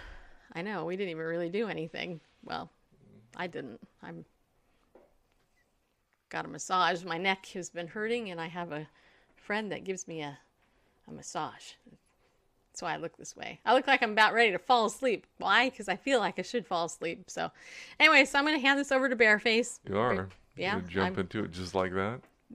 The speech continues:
Speaker 1: Just like that. I,
Speaker 2: All right.
Speaker 1: I had, unless you wanna say anything else, I can say hi to a couple of people if anybody is over there saying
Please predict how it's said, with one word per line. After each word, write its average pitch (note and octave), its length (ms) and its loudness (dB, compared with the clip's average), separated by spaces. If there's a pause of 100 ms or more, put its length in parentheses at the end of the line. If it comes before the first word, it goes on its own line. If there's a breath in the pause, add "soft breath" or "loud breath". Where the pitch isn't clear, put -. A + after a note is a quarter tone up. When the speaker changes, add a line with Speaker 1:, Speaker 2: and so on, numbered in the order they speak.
(120)
Speaker 1:
Just C4 260 0
like D4 180 2
that. A#3+ 340 4
I, F#3+ 240 4
Speaker 2:
All F#3+ 80 2
right. B2+ 180 -2
Speaker 1:
I F#3+ 140 2
had, G#3 360 0
unless G#3 340 -6
you G#3 160 -4
wanna G#3 240 -4
say - 160 -8
anything G3+ 360 -6
else, G#3+ 380 -6
I E3+ 140 -2
can E3+ 200 -10
say - 220 -6
hi F#3+ 220 -2
to F#3+ 80 -2
a F3+ 100 -2
couple F#3 300 -6
of F3 40 -12
people G3+ 380 -6
if F3+ 160 -6
anybody F3 500 -4
is E3 220 -6 (920 soft breath)
over F#3+ 240 -4
there F3+ 220 0
saying F#3 380 -4